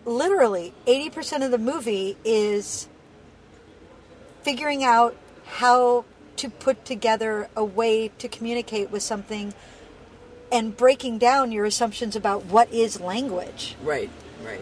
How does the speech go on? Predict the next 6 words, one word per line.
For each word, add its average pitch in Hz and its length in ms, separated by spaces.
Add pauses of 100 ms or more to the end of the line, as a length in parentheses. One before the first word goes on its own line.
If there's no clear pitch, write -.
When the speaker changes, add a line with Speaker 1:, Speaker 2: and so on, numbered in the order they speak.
(260)
Speaker 1:
Um, 202 340 (640)
like, 202 480 (920)
we 247 400
assume 233 960 (760)
nouns, 226 880 (600)
like, 214 240